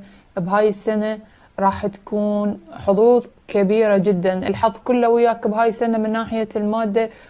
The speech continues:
وحتى على الصعيد العاطفي هم أشوف إنه أمورك كلها راح تتحسن بالفترة الجاية إن شاء الله. عندك هنا أنا قلت لك بدايات جديدة، أنت الطاقة العامة إلك هو إنه أنت أكو مسؤوليات كانت على ظهرك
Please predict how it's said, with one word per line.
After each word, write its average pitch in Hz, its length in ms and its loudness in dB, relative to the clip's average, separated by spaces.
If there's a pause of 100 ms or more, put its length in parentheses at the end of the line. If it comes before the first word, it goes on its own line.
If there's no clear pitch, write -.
(160)
وحتى 240 320 -2
على 202 180 4
الصعيد 202 400 0
العاطفي 208 560 -2
هم 214 200 -4 (480)
أشوف 214 400 0
إنه 208 280 0
أمورك 214 440 0
كلها 240 380 0 (340)
راح 202 220 0
تتحسن 220 720 -2 (320)
بالفترة 202 760 -2 (160)
الجاية 202 540 2
إن 196 120 2
شاء 196 360 0
الله. 226 440 0 (520)
عندك 226 400 0
هنا 226 220 0
أنا 220 100 0
قلت 214 220 -2
لك 220 180 -2
بدايات 202 540 2
جديدة، 208 500 0
أنت 202 140 -2
الطاقة 196 400 -2
العامة 196 340 0
إلك 214 380 -4
هو 190 140 2
إنه 202 220 0
أنت 208 140 -4
أكو 208 260 -2
مسؤوليات 208 680 2
كانت 208 360 -6
على 185 180 -4
ظهرك 202 300 -4